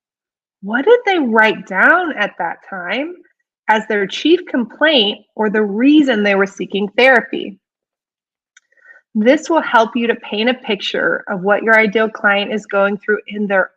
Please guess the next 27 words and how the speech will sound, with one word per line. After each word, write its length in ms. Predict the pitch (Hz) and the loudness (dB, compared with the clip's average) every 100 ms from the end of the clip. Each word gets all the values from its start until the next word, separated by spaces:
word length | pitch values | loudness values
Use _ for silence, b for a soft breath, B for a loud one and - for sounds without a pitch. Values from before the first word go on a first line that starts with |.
| 202 | -4
own 440 | 202 214 220 220 - _ - | -4 -4 -6 -8 -12 _ -8
words. 560 | 175 165 - 190 _ _ _ _ b b b - | -4 -2 -4 -10 _ _ _ _ b b b -2
Using 380 | 214 247 277 | 4 4 4
the 80 | 320 | 2
language 520 | 294 214 214 214 196 | 2 0 0 0 -2
that 120 | 202 208 | -2 0
your 180 | 202 | 2
clients 580 | 208 - 208 214 214 214 | 0 -4 -2 -2 -2 -6
use 340 | 190 202 202 196 | -4 -2 -2 -4
is 180 | 202 | -6
important 560 | 196 196 - 202 196 202 | -6 -8 -4 -2 -2 -4
and 120 | 185 | -6
powerful. 760 | - 190 220 226 220 - - - _ _ _ _ _ _ _ _ _ _ _ _ _ - | -4 0 2 0 -4 -12 -12 -14 _ _ _ _ _ _ _ _ _ _ _ _ _ -8
Now 220 | 196 214 | -4 0
that 160 | 285 311 | 0 2
you 120 | 302 | 2
have 260 | 247 262 233 | 2 -2 2
that 180 | 233 - | 0 0
image 380 | 233 247 233 220 | -2 0 0 0
in 80 | |
your 140 | 202 196 | -2 -2
head 500 | - 240 240 180 190 | 0 0 2 0 -4
for 120 | 196 | -6
this 180 | 196 190 | -6 -6
one 300 | 196 233 302 | -2 0 2
ideal 340 | 277 196 175 | 2 0 -2
client, 600 | 175 - 311 311 180 - | -4 -2 0 0 -2 -4